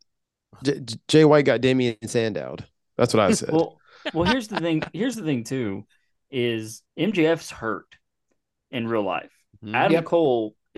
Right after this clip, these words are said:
Speaker 2: is fucking hurt in real life.
Speaker 4: Yep.
Speaker 2: You, they made these guys work two times in a fucking show for, like, multiple pay-per-views. For what payoff? Like, we haven't got a
Speaker 1: Oh.
Speaker 2: payoff for it.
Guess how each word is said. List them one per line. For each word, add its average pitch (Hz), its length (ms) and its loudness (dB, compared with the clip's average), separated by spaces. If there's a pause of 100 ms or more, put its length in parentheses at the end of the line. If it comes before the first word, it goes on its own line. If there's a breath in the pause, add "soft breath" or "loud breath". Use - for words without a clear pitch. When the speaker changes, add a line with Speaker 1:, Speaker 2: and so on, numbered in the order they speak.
Speaker 2:
is 131 160 -8
fucking 113 320 0
hurt 110 260 -6
in 104 80 -8
real 92 200 -4
life. 87 260 -6 (320)
Speaker 4:
Yep. 139 260 -6 (100)
Speaker 2:
You, 151 340 -2
they 170 180 4
made 208 300 0
these 160 240 0
guys 123 540 0
work 123 240 -4 (120)
two 190 240 -2
times 123 580 -2 (120)
in 123 180 -6
a 110 100 -6
fucking 107 680 -2
show 120 600 0 (600)
for, 131 200 0
like, 117 260 0
multiple 120 420 0
pay-per-views. 107 880 -6 (800)
For 185 120 4
what 170 240 2 (160)
payoff? 143 600 0
Like, 120 200 -4
we 147 180 4
haven't 139 240 4
got 120 140 6
a 113 60 2
Speaker 1:
Oh. - 60 -16
Speaker 2:
payoff 135 460 0 (120)
for 131 300 0
it. 90 140 -6